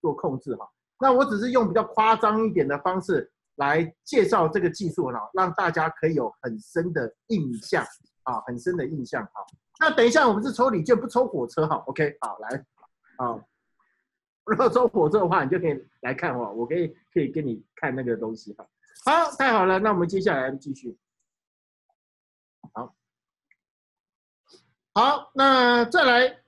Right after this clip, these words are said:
好，所以可以快乐的，啊，快乐，我们说可以快乐出航，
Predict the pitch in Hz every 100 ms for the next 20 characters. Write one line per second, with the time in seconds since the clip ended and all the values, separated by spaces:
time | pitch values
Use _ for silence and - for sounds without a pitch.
0 | _ _ _ _ _ _ _ _ _ _
1 | _ _ _ _ _ _ _ _ _ _
2 | 165 180 175 226 190 202 180 - _ 220
3 | 208 202 170 156 151 - _ 151 151 151
4 | 262 214 233 202 - - _ - 170 185
5 | 220 220 175 - 202 190 208 190 175 208
6 | 202 107 104